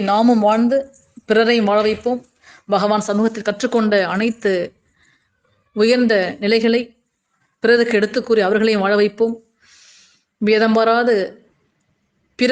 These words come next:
உயிர்களோடு இணக்கமாக இன்சொல் பேசி நாம் வாழ்க்கையை மேற்கொள்வோம் எமது குழந்தைகளை. ஆகவே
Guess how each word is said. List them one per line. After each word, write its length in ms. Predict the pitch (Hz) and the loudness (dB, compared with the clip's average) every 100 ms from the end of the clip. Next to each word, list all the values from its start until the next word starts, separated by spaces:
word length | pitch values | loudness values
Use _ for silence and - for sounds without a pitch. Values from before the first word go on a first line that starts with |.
| 247 | 4
உயிர்களோடு 320 | 254 247 240 | 4 4 4
இணக்கமாக 520 | 220 226 240 220 202 208 185 175 _ _ _ 220 | 2 0 0 0 0 -4 -4 -8 _ _ _ -2
இன்சொல் 440 | 240 254 254 226 | 0 0 -2 0
பேசி 320 | 214 220 254 233 _ _ _ _ _ _ _ _ _ _ _ _ _ _ _ _ _ - | 0 -2 -4 -10 _ _ _ _ _ _ _ _ _ _ _ _ _ _ _ _ _ -6
நாம் 300 | 208 196 190 180 180 _ | 0 0 0 -4 -10 _
வாழ்க்கையை 420 | 214 226 226 214 | -2 -2 -2 0
மேற்கொள்வோம் 560 | 196 208 226 214 233 254 | 0 0 -2 0 -2 -4
எமது 220 | 226 196 185 | -6 -6 -2
குழந்தைகளை. 460 | 196 214 208 214 233 _ _ _ _ _ | -2 -2 -2 -4 -6 _ _ _ _ _
ஆகவே 380 | 196 208 208 | -4 -2 -2